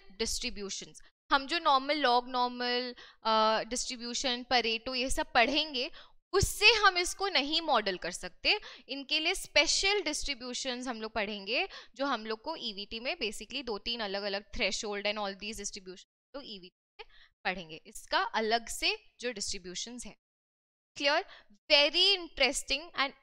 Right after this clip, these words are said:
actually one of the most needed topics of C S two। क्योंकि extreme values and अभी after covid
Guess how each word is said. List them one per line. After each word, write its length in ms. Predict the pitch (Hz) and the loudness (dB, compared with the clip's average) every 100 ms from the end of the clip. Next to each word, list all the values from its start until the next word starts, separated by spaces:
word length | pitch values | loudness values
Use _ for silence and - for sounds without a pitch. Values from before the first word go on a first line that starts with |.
| - | 6
actually 600 | 247 - - 349 330 330 | 6 6 0 0 0 0
one 320 | 277 247 254 | 2 0 2
of 80 | 247 | -2
the 120 | 277 | -2
most 380 | 277 262 320 - - | -2 -2 -4 -4 -8
needed 520 | 226 220 254 226 277 226 | -8 -4 -4 0 0 2
topics 380 | 220 - 190 - | 0 0 -6 -4
of 120 | 254 | -4
C 140 | - 208 | -4 -6
S 220 | 180 185 | -6 -6
two। 140 | - - - _ _ _ | -8 -10 -14 _ _ _
क्योंकि 320 | - 294 330 285 | -12 -2 0 2
extreme 480 | - - 294 339 269 | 0 -2 -2 -4 4
values 640 | 247 220 240 302 392 - - - | 6 6 2 -4 -4 -4 -10 -4
and 140 | 254 | -2
अभी 280 | 254 220 320 | 0 0 -2
after 520 | - 220 226 - 339 415 285 | 4 4 4 2 0 2 2
covid 500 | 262 254 370 233 | 2 4 4 4